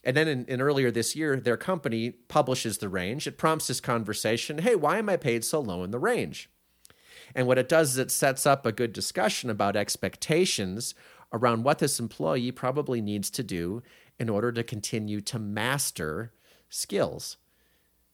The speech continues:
And that motivation to, to have mastery, that can lead to really high performance. And so this whole thing kinda has me wondering if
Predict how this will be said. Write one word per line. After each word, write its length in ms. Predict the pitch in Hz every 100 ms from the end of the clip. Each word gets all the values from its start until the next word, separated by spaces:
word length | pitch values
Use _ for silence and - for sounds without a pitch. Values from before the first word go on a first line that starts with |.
| _
And 160 | 117 117
that 300 | 123 - - _ _ -
motivation 920 | 110 147 151 104 131 151 - 110 95
to, 220 | - 92 95 - _ _
to 100 | -
have 440 | 104 - 156 175 113
mastery, 760 | 101 87 87 - 78 69 - - _ _ _ -
that 520 | 98 143 170 104 -
can 280 | - 113 110
lead 220 | 117 107
to 80 | 104
really 300 | 107 107 104
high 240 | 98 95
performance. 800 | - 123 - 214 131 85 - - _ _ _ _ _ -
And 100 | 117
so 160 | 139
this 200 | 127 120
whole 160 | - 156
thing 180 | 160 147
kinda 260 | 151 135
has 220 | 131 123 123
me 140 | 127
wondering 520 | 120 165 151 120 107
if 260 | 107 101